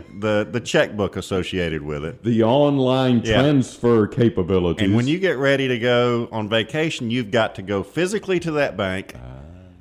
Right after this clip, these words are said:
Speaker 2: get the money out of that account, and then go put it in another account. That's one way.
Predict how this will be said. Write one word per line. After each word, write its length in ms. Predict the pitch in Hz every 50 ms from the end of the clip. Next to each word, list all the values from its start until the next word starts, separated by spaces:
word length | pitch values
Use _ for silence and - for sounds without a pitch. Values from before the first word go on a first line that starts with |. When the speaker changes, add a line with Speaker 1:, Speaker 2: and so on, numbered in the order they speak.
| - - - - 98
Speaker 2:
get 240 | 101 123 180 196 151
the 80 | 170 151
money 320 | 143 151 156 147 143 131 120
out 160 | 113 107 104
of 80 | 101
that 160 | 98 98 95 90
account, 480 | 87 - - 98 90 90 87 87 - -
and 160 | 92 92 92
then 140 | 104 110 107
go 120 | 110 107
put 180 | - - 120 110
it 100 | 104 -
in 60 | 92
another 280 | 95 92 92 90 87
account. 220 | 80 - - 76 -
That's 180 | 156 170 -
one 220 | - 147 143 127 101
way. 200 | 82 71 62